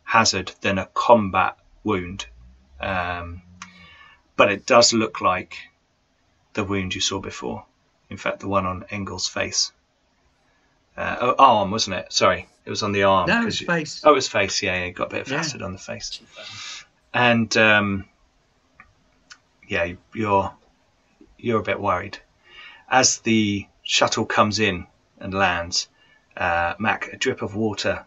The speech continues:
Speaker 1: comes from the windshield and lands on your leg. Um, and the ramp lowers down. Rain coming in.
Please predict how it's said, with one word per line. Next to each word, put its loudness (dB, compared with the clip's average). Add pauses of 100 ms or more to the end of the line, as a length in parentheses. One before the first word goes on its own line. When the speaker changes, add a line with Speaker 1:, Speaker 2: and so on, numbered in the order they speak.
(140)
Speaker 1:
comes -4 (220)
from -2
the -6
windshield -2 (100)
and -10
lands -2
on -8
your -8
leg. -8 (760)
Um, -2 (440)
and -4 (200)
the -2 (120)
ramp 2
lowers 0
down. -6 (1200)
Rain 4
coming -2
in. 0